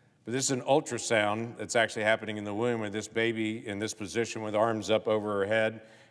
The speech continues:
and then a baby sleeps like that. In fact, both of my daughters,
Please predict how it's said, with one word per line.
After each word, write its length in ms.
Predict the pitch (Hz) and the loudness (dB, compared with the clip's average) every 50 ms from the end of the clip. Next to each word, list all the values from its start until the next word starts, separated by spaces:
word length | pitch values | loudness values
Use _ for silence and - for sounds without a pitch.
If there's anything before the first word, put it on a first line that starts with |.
| _ - - | _ -8 -6
and 180 | 107 107 104 | -4 -2 0
then 360 | 110 113 113 113 110 110 107 107 - - _ _ _ _ _ _ _ _ _ _ _ _ _ _ _ _ _ _ _ _ - | 2 2 2 2 -2 -6 -8 -10 -16 -20 _ _ _ _ _ _ _ _ _ _ _ _ _ _ _ _ _ _ _ _ -12
a 40 | |
baby 440 | 92 87 123 120 123 123 127 123 117 120 - - _ _ _ _ _ | 0 2 2 4 4 2 -4 -6 -8 -12 -16 -20 _ _ _ _ _
sleeps 320 | _ - - 143 131 - - | _ -10 -8 -6 -4 0 0
like 160 | 120 117 - | 0 2 2
that. 160 | 127 113 104 | 2 2 2
In 60 | 95 | 2
fact, 240 | - 123 117 - - - - - _ _ _ _ - | -2 -4 -4 -4 -10 -20 -20 -20 _ _ _ _ -2
both 220 | 113 147 143 - | -2 -2 0 0
of 60 | 143 | -2
my 120 | 131 123 120 | -2 -2 0
daughters, 560 | 110 127 123 123 113 107 104 95 - - | 2 4 4 4 2 0 -4 -6 -8 -10